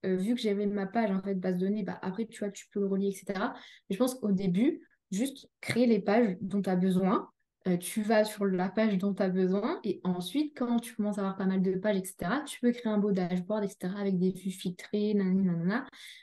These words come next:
Mais je pense qu'au début, euh, si t'as juste besoin d'un C R M, tu crées juste ta page C R M, pas besoin d'un tableau de bord qui te fait remonter, euh, moi, j'ai un truc, tu vois, qui te fait remonter les appels découvertes, ensuite qui te fait remonter, euh, les clients actuels et en-, et ensuite les projets clients en cours. Enfin, au début, t'as pas besoin de mettre ça en place, juste t'as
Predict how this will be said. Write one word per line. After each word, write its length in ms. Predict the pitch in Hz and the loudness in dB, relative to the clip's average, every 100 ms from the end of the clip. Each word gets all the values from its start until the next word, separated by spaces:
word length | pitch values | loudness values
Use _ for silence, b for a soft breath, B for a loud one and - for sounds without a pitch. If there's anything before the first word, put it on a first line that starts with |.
| - | -8
Mais 60 | 180 | 2
je 40 | |
pense 140 | 247 | 2
qu'au 100 | 247 | 4
début, 480 | 175 185 208 269 339 B B _ 160 | 2 4 6 6 4 B B _ -10
euh, 60 | |
si 140 | 160 - | -6 0
t'as 80 | |
juste 160 | 220 196 | 2 2
besoin 180 | 196 202 | 0 0
d'un 120 | 175 | 0
C 140 | - | -2
R 100 | 160 | -4
M, 180 | 233 277 | -2 -2
tu 100 | - - | -4 -4
crées 180 | 180 | -2
juste 180 | 233 240 | 0 -2
ta 80 | 180 | -4
page 240 | 214 220 | -2 -2
C 100 | - | -2
R 40 | 202 | 2
M, 180 | 214 175 | 2 2
pas 140 | 175 | 2
besoin 260 | 185 214 208 | 2 2 2
d'un 220 | 185 180 | 0 0
tableau 260 | 185 180 | -2 -2
de 60 | 180 | 0
bord 180 | 208 233 | 2 0
qui 140 | 208 | -2
te 40 | - | -4
fait 120 | 190 | 0
remonter, 580 | 196 196 196 214 202 185 | 2 2 2 -2 0 -2
euh, 100 | 175 B B _ | -4 B B _
moi, 80 | 220 | 2
j'ai 80 | 196 | 2
un 40 | |
truc, 140 | 233 196 | 0 -2
tu 100 | - | -4
vois, 120 | 202 | -4
qui 80 | - | -4
te 60 | |
fait 100 | 190 | 2
remonter 400 | 185 196 196 202 | 4 4 6 6
les 40 | 185 | 6
appels 280 | 180 180 | 4 2
découvertes, 460 | 180 180 202 220 214 | 0 -2 -2 -4 -4
ensuite 260 | 196 196 - | -4 -6 -6
qui 100 | 190 | -6
te 60 | |
fait 100 | 196 | -2
remonter, 460 | 185 190 190 202 190 | 2 2 2 2 0
euh, 80 | 175 B B B 220 | -2 B B B -2
les 100 | 208 | 0
clients 240 | 220 208 | 2 4
actuels 400 | 202 - 226 220 | 2 4 4 4
et 120 | 208 | 2
en-, 120 | 196 - | 0 0
et 100 | 202 | 0
ensuite 320 | 190 190 208 | 0 -4 -4
les 80 | 202 | -2
projets 260 | 202 196 196 | 2 2 2
clients 260 | 202 196 | 2 0
en 40 | 196 | 2
cours. 160 | 277 | 0
Enfin, 240 | - 185 180 B B _ | 0 -2 -2 B B _
au 20 | 185 | 2
début, 180 | 220 247 | 4 6
t'as 80 | 190 | 4
pas 100 | 190 | 4
besoin 160 | 196 | 2
de 60 | 214 | 2
mettre 140 | 185 | 2
ça 100 | 202 | 2
en 80 | 220 | 2
place, 180 | 294 202 | 2 2
juste 240 | 233 - | 0 0
t'as 220 | 202 - | -2 -2